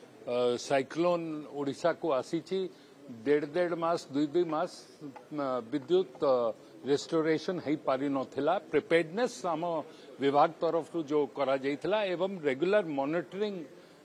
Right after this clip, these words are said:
ବିଭାଗ ତରଫରୁ ଯୋଉ କରାଯାଉଥିଲା, ତା କାରଣରୁ ଗତକାଲି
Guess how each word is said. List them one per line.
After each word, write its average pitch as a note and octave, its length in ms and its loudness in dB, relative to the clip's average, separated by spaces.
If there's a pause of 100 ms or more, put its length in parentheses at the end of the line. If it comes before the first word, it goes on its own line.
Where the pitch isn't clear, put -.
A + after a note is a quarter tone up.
ବିଭାଗ C#3 320 0 (100)
ତରଫରୁ D#3+ 440 -4
ଯୋଉ C#3 220 0
କରାଯାଉଥିଲା, C3+ 840 0
ତା D3 260 2
କାରଣରୁ D#3 560 -2 (180)
ଗତକାଲି F3+ 760 -2